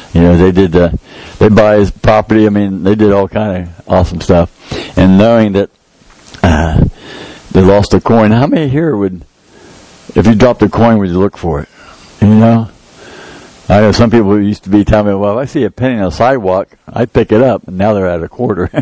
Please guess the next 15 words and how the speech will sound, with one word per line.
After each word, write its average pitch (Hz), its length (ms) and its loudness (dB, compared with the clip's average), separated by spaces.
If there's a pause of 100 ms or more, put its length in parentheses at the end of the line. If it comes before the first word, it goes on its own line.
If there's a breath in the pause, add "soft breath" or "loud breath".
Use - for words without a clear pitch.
(100)
<laughs> - 220 -20
Has 117 180 0
to 110 40 0
be 107 120 2
a 110 100 2
quarter 123 300 2
before 101 180 -2
they 95 80 -2
bend 98 240 -4
over 90 240 -6
and 92 100 -8
get 95 160 -2
it, 90 140 -4
you 95 100 -4
know. 95 260 -4